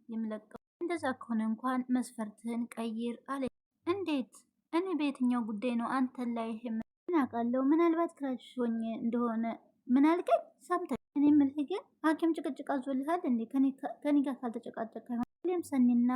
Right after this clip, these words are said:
ክሮቤል በጭቅጭቅ ነው። ሁሌም ደህና ነገር ተነጋግረው አያውቁም። ደረቅ ስለሆንሽ እኮ ነው አንቺን መጨቃጨቅሽ። ደረቅ ነገር ከፈለግክማ በረሃ ላይ መሄድ ትችላለህ። ከተማ ካገኘው በረሃ ምን ይሰራል?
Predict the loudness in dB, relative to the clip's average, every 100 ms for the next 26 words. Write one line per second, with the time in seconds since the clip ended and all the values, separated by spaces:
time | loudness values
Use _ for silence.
0 | -2 -4 -4 -2 0 0 -2 -10 -10 -10
1 | -8 -10 -10 -10 -6 -4 -6 -8 -6 -2
2 | -2 -2 -6 _ _ -4 -2 0 -2 -4
3 | -6 -4 -2 -2 -2 -6 -4 -4 -2 -2
4 | -4 -6 -4 -4 -6 _ _ 0 2 2
5 | -2 -2 0 0 -2 -8 -2 0 2 0
6 | 0 0 -2 -6 -6 -6 -6 -4 -4 -4
7 | _ _ _ _ _ _ _ 0 2 2
8 | 2 2 -2 -6 -4 -2 -2 -2 -2 0
9 | 2 0 -2 -2 -2 -4 -6 -4 -2 -4
10 | -8 -2 0 2 0 -2 -2 0 2 2
11 | 0 -2 0 2 2 0 -2 -2 0 0
12 | -2 -4 -6